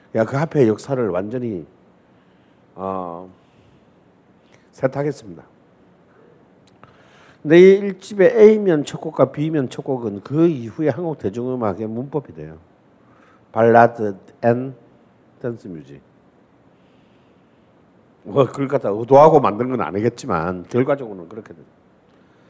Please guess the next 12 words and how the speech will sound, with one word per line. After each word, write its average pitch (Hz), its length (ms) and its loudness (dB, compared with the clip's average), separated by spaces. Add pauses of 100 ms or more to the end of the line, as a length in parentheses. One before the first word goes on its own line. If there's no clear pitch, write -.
(320)
이 208 320 0
두 135 140 -12
곡이 147 440 -6
동반 131 640 0
성공을 139 480 -8
하면서 117 260 -8
팔십 175 400 -8
년대, 113 460 -6
천구백팔십 180 560 -6
년대를 127 280 -6
완전히 120 280 -6
휩쓸어버립니다. 180 680 -6